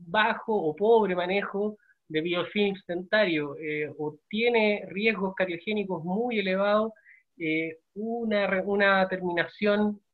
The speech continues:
a margen o cero tres o cero cinco intraclavicular se hace complejo en esos pacientes si es que no manejo los factores de riesgo, ¿ya?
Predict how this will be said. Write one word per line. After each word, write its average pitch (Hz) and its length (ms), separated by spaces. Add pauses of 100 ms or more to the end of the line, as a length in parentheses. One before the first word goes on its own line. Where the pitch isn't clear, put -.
a 156 100
margen 214 760
o 156 300 (560)
cero 180 260
tres 196 160
o 190 80
cero 175 200
cinco 196 720
intraclavicular 180 1040 (480)
se 165 80
hace 165 200
complejo 165 520
en 190 80
esos 185 200
pacientes 190 460
si 180 100
es - 140
que 165 140
no 214 480 (340)
manejo 208 680 (280)
los 170 120
factores 185 420
de - 60
riesgo, 135 480 (120)
¿ya? 160 260